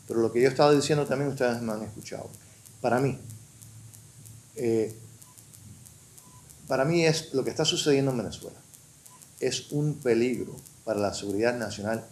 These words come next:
de los Estados Unidos. Y cuando viene, eh, a, cuando viene al, al momento de proteger la seguridad nacional de los Estados Unidos, eso es primordial. Yo le agradezco a la administración que haya dicho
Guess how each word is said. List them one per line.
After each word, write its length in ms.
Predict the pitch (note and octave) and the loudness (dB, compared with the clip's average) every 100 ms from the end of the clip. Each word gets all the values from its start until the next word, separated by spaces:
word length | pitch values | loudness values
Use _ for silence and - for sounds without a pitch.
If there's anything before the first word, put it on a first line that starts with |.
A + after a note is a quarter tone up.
| - - | -18 -10
de 80 | |
los 120 | G2 D2 | -8 -8
Estados 400 | - F2 D#2+ - | -10 -10 -10 -14
Unidos. 180 | - - - - - - | -18 -20 -20 -20 -18 -14
Y 80 | |
cuando 220 | A2 A2+ A2 | -8 -6 -2
viene, 340 | C#3 E3 - - - - - - | -2 -2 -8 -18 -20 -20 -20 -18
eh, 340 | G#2+ G#2+ G2+ - G#2+ - - | -12 -8 -8 -10 -18 -18 -16
a, 100 | G#2 G#2 - | -14 -14 -12
cuando 180 | A2 A2 | -6 0
viene 180 | C#3+ | 4
al, 320 | D#3+ C#3 A#2 G#2+ | 6 6 4 0
al 140 | A2+ | 0
momento 340 | A2 B2+ B2+ | 0 -4 -2
de 60 | G#2+ | -4
proteger 340 | G2+ G2 G2 | -4 -4 -2
la 100 | A2+ | -2
seguridad 260 | G#2 F#2+ G#2+ | -2 -2 0
nacional 340 | A#2 G2+ G#2+ | -2 -4 -6
de 20 | A2+ | -6
los 120 | F#2+ | -6
Estados 280 | - A2 - | -4 -4 -4
Unidos, 320 | C#3 D3+ - - - - - - - - | -6 -6 -10 -20 -20 -20 -20 -20 -20 -16
eso 160 | G#2 A#2+ | -12 -10
es 40 | |
primordial. 520 | - F#2+ E2 E2+ E2+ - - - - - | -8 -10 -8 -10 -12 -14 -20 -20 -20 -2
Yo 100 | B2 | 4
le 60 | C3 | 6
agradezco 420 | A#2 B2+ C3 C3+ | 8 4 4 0
a 20 | |
la 80 | A2+ | 0
administración 640 | G#2+ G#2 G2 - C3 C3 | -2 -6 -6 -4 -4 -4
que 80 | A2+ | -2
haya 180 | G#2 G#2 | 2 2
dicho 440 | G#2+ - A2+ G#2+ | 0 0 -2 -2